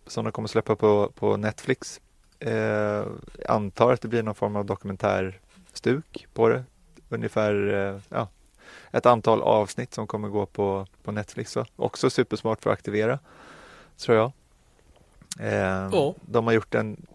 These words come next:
Speaker 1: deal med, eh, det här f-, amerikanska bolaget Fanatics om de här superstores på banorna. Och det som man sa där var att, eh, vi pratade om merch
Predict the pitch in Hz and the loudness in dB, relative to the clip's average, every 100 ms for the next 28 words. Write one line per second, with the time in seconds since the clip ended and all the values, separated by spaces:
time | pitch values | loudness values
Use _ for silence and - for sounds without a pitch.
0 | - 120 127 120 110 113 110 101 107 107 | -4 4 4 4 2 0 0 0 2 4
1 | 104 101 110 110 104 - - - - 104 | 4 0 0 2 2 0 -18 -12 -8 -2
2 | 104 - 104 104 104 - - 104 110 - | -2 -2 2 2 2 0 -2 0 0 -2
3 | 123 - 107 104 104 95 95 156 - 113 | -6 -4 -6 -6 -6 -6 -6 -10 0 0
4 | - 104 - 107 101 104 104 101 101 113 | 0 -2 2 2 2 2 4 4 2 -2
5 | 117 110 113 107 107 107 - 165 117 101 | -2 2 2 2 0 -2 4 6 8 8
6 | 98 101 101 98 - - - - - - | 6 6 6 4 0 -20 -20 -20 -20 -20
7 | - _ - 110 104 110 123 131 135 117 | -20 _ -4 0 0 2 2 6 6 6
8 | 107 107 110 139 92 - - | 4 2 4 4 4 0 -12